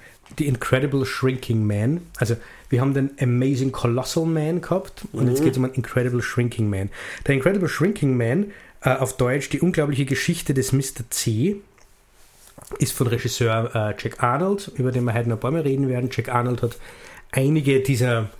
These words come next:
Speaker 1: <clears throat> fifties Monster Movies gemacht, die, die ein heute noch so einen halbklassiker Status haben,
Speaker 2: Mhm.
Speaker 1: vielleicht zum Teil. Ähm, ich hab gesagt, Attack of the Puppet People war neunzehnhundertachtundfünfzig,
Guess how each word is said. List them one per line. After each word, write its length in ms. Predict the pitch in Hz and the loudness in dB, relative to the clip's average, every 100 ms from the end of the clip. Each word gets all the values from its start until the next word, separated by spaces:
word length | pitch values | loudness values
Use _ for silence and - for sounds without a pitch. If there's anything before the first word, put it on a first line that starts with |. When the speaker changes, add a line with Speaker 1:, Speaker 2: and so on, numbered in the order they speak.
| - - - - - - | -20 -20 -20 -20 -6 2
Speaker 1:
<clears throat> 260 | 180 131 | 4 4
fifties 400 | - 143 - 120 | 2 0 0 0
Monster 460 | 120 120 131 - 131 | 2 2 0 2 2
Movies 680 | 123 127 131 135 139 127 - | 4 2 2 2 2 0 -2
gemacht, 500 | 123 120 117 - - | 0 0 -2 -10 -4
die, 160 | 123 117 | -2 0
die 220 | 123 120 | 0 0
ein 160 | 107 | 0
heute 240 | 113 113 131 | 0 2 2
noch 320 | 131 127 123 123 _ | 2 2 0 -6 _
so 200 | - 120 | -4 -2
einen 160 | 110 - - | -2 -4 -16
halbklassiker 760 | - 127 131 - 120 - 135 127 | -4 -2 -2 -2 -2 -2 -2 -2
Status 560 | - 117 117 - 117 - | 0 -2 -2 -2 -4 0
haben, 160 | 113 117 | 0 2
Speaker 2:
Mhm. 40 | |
Speaker 1:
vielleicht 320 | 117 120 113 | 0 -2 -4
zum 140 | - 117 | -4 -4
Teil. 260 | 117 117 117 - - - - - | -2 -2 -4 -14 -20 -18 -20 -4
Ähm, 380 | 135 117 117 120 - - - - _ _ - | 0 2 2 0 -4 -20 -20 -20 _ _ -4
ich 100 | 151 | -4
hab 60 | |
gesagt, 240 | - 143 - | 0 -2 0
Attack 220 | 127 151 | 0 0
of 80 | 147 | 0
the 40 | 131 | 0
Puppet 300 | 151 143 135 | 0 -2 0
People 260 | 143 139 | 0 2
war 80 | 135 | 0
neunzehnhundertachtundfünfzig, 1000 | 127 120 123 120 - 120 165 165 170 - | 0 -2 -2 -2 -2 0 0 2 0 0